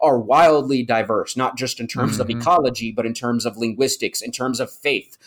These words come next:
Speaker 1: In ter-, like, these are wildly diverse, vast territories. And all of a sudden, what we're seeing here is as this idea of national consciousness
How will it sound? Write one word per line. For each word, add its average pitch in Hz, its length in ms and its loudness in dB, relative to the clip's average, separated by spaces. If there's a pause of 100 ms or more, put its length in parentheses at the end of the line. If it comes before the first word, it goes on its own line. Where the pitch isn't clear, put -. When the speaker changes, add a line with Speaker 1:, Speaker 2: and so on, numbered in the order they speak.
(200)
Speaker 1:
In 127 100 -4
ter-, - 180 -4
like, 131 240 0
these 175 200 2
are 127 160 2
wildly 147 480 2
diverse, 123 460 0
vast 135 380 0
territories. 139 640 0
And 123 180 -4
all 165 160 4
of 151 60 -4
a 139 40 0
sudden, 131 400 2
what 120 160 0
we're 123 200 0
seeing 170 460 2
here 120 240 0
is 127 280 -2
as 170 220 0
this 156 180 -4
idea 127 420 0
of - 120 -6
national 123 320 -4
consciousness - 920 -6